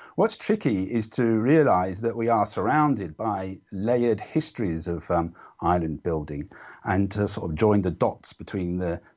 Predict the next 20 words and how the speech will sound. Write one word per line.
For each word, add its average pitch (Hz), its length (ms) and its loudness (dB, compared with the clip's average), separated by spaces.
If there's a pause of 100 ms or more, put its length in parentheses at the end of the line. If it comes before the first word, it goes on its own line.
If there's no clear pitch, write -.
the 87 60 -6
new 101 300 4
fabulous 92 640 0
glitzy - 420 -6
ones 76 540 -6
and 92 240 0
the, 90 300 2
the 98 100 0
more 95 220 2
kind 87 180 -2
of 92 60 0
mundane 90 560 2 (280)
ones 87 480 0
of 90 220 -2
the, 82 240 0 (100)
of 87 140 -4
our 82 360 -2 (520)
d-, - 100 -12 (160)
distant - 300 -2
ancestors. 104 520 0